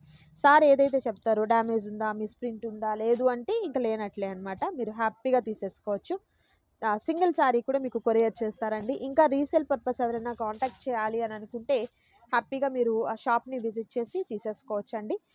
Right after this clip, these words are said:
And మరొక బ్యూటిఫుల్ డిజైన్, ఎల్లో కలర్ బాందిని డిజైన్ అనేది వస్తుంది. And ఇది మనకు, ఆ, సాఫ్టీ పట్టులో వచ్చిందండి. And మరొకటి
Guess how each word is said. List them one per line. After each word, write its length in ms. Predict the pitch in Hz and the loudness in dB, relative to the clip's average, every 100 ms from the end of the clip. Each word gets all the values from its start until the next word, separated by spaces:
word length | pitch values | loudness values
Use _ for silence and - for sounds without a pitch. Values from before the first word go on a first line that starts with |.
| _ _ - 226 | _ _ -8 -8
And 140 | 233 | -4
మరొక 320 | 220 214 226 | -2 -2 -2
బ్యూటిఫుల్ 540 | 214 226 233 - 254 226 | -4 -2 -2 -4 -8 -4
డిజైన్, 280 | 220 285 - | -4 -4 -4
ఎల్లో 240 | 220 233 240 | -4 -2 0
కలర్ 240 | 269 302 | 0 -2
బాందిని 480 | 233 214 214 226 226 | -2 -2 -4 -6 -4
డిజైన్ 340 | 214 214 214 | -4 -6 -8
అనేది 260 | 214 214 214 | -10 -10 -10
వస్తుంది. 400 | 214 - 220 285 - _ _ - 277 | -12 -14 -12 -12 -16 _ _ -6 -4
And 120 | 311 | -2
ఇది 140 | 311 269 | -2 -2
మనకు, 580 | 262 254 262 233 247 269 _ _ - | -2 -4 -2 -2 -2 -6 _ _ -4
ఆ, 120 | 214 | -4
సాఫ్టీ 360 | 214 285 302 349 | 0 0 0 -2
పట్టులో 440 | 254 226 202 196 | -2 -4 -2 -2
వచ్చిందండి. 540 | 185 - 202 190 180 208 _ _ - - | -2 -4 -10 -8 -8 -12 _ _ -16 -12
And 100 | 214 | -8
మరొకటి 540 | 208 214 208 214 185 | -2 -2 -2 -6 -12